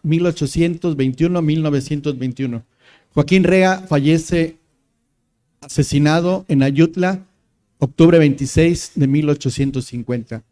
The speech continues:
Era el cacique de la Costa Chica. Ahí lo colocó Nicolás Bravo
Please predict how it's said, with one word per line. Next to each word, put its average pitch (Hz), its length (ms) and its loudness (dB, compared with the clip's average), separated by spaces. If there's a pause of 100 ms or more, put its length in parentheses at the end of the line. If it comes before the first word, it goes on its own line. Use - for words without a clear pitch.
Era 175 160 -2
el 170 140 -2
cacique 185 600 -2 (680)
de 135 100 0
la 127 140 0
Costa 156 320 0
Chica. - 380 -8 (720)
Ahí 165 120 2
lo 185 160 4
colocó 156 340 0
Nicolás 160 380 0
Bravo 175 400 -2